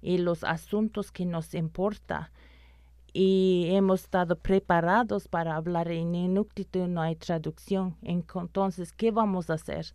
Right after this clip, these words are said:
¿Será de que tenemos que hablar en inglés?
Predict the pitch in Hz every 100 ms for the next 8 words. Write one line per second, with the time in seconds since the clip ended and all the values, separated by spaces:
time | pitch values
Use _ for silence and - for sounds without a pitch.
0 | - - - - 202 190 202 220 208 175
1 | - 190 - 185 185 196 185 - 170 160
2 | 160 165 165 156 156 180 208 -